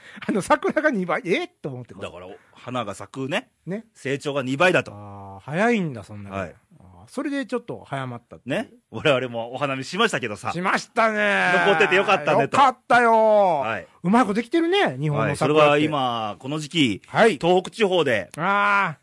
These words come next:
Speaker 1: ー。
Speaker 2: 楽しんでくださいませ、東北の皆さん。
Speaker 1: ね。今頃いい感じで宴が、
Speaker 2: はい。
Speaker 1: 東北で行われてると。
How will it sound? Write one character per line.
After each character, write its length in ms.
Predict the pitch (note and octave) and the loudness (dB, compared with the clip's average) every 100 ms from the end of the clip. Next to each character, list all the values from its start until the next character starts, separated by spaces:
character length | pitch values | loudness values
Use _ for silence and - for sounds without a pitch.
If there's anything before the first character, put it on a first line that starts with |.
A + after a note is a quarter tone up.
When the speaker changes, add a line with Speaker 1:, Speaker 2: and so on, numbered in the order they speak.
| _ | _
Speaker 1:
ー。 100 | F3 | -4
Speaker 2:
楽 120 | G3+ | -4
し 100 | G#3+ | 0
ん 40 | |
で 80 | G#3+ | 2
く 80 | F#3 | 4
だ 100 | G#3 | 6
さ 100 | F#3+ | 6
い 40 | |
ま 100 | F#3+ F#3 | 6 6
せ、 180 | D#3 | 4
東 180 | C3+ C#3 | 4 6
北 140 | A#3 C4 | 6 6
の 60 | |
皆 160 | F3+ D#3+ | 4 2
さ 220 | C#3 G#2+ | 0 -4
ん。 20 | |
Speaker 1:
ね。 40 | C3 | -6
今 200 | D3 E3+ | -6 -2
頃 280 | F3 G#3 G#3 | 2 2 2
い 200 | G3+ G3+ | 2 2
い 40 | |
感 220 | G#3 A3 | 4 4
じ 60 | A3+ | 4
で 60 | |
宴 300 | A3+ A#3+ A#3+ | 4 4 6
が、 300 | A3+ A3+ E3 - | 6 4 2 0
Speaker 2:
は 180 | A#2+ D#3 | 2 4
い。 60 | |
Speaker 1:
東 260 | C3 C#3+ C#3+ | 2 -4 -6
北 80 | C#3+ | -2
で 100 | D3+ | -2
行 120 | F#3 | 2
わ 120 | G#3 | 2
れ 60 | G#3 | 4
て 60 | |
る 80 | G3 | 2
と。 180 | D3 F#2 | 0 -6